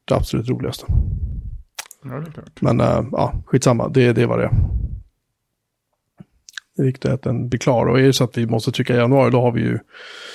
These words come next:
Speaker 1: ytterligare någon vecka till på oss att liksom slipa och putsa och fixa och sådär. Då blir det inte så jättetajt.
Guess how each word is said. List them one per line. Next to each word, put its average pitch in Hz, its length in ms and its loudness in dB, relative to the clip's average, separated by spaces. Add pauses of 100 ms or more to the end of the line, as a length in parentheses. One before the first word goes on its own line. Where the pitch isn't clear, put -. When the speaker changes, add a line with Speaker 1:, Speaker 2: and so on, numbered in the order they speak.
(560)
Speaker 1:
ytterligare 135 360 6
någon - 280 0
vecka - 280 -2
till 131 220 -2
på - 180 0
oss - 120 -4
att - 60 -4
liksom 135 280 -8 (240)
slipa 135 340 2
och 135 120 -2
putsa - 340 -2
och - 280 -6
fixa - 260 -2
och - 80 -4
sådär. - 220 -6 (320)
Då 131 60 -2
blir 127 140 0
det 131 60 -2
inte 131 140 -6
så - 120 -6
jättetajt. - 880 -4